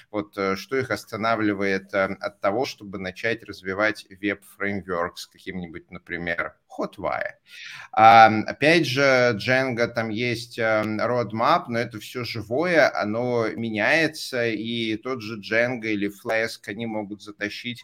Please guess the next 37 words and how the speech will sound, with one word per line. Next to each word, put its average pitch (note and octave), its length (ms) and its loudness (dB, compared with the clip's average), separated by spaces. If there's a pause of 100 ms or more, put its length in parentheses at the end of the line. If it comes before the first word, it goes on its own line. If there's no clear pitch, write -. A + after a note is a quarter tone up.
какие-то G#2+ 640 -2 (260)
очень, A2 480 -4
э, G2+ 320 2
новые, A2+ 540 0
очень A2 460 -6
интересные G#2+ 800 -4
подходы. D3 600 -4
Вот G#2 160 -8
мы A2+ 120 -6
их - 80 -12
как - 180 -16
раз, G#2 300 2
э, - 60 -12
обсудим, F#2+ 1040 -4
э, F2+ 280 -2
чуть - 300 -14
позже, D3 580 0 (380)
а, G#2+ 180 4
о - 160 0
том, C3+ 380 -2
что, G#2+ 680 0
м, G2+ 260 -2
Python A#2+ 400 0
начих-, - 280 -14
потихонечку A2+ 640 -8
начинает G#2+ 580 -4
прорастать G2+ 800 -4
в G2+ 40 -12
веб. G#2 480 0
У E2+ 60 -12
нас G2+ 200 -2
сейчас - 360 -10
такой, G#2 380 -4
знаете, G#2+ 460 -4
вот, G2 300 -6
э, F#2+ 340 -2
инь-янь, G#2 680 -2